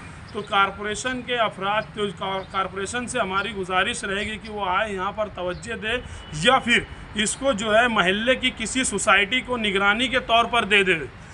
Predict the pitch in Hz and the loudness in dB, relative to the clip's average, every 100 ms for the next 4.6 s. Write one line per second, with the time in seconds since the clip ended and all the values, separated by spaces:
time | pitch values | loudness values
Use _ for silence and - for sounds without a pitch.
0 | - - 220 202 139 262 285 285 285 220 | -14 -2 0 0 -2 0 2 2 4 4
1 | 208 214 214 254 240 - - - 202 226 | 4 2 0 4 2 2 -4 -4 2 6
2 | 262 - - 262 262 262 262 - - 240 | 6 2 -2 2 4 4 0 -10 -10 -6
3 | - - 247 240 247 233 214 233 247 - | -6 0 6 6 4 2 4 4 2 0
4 | 220 247 254 175 247 | 0 2 0 2 0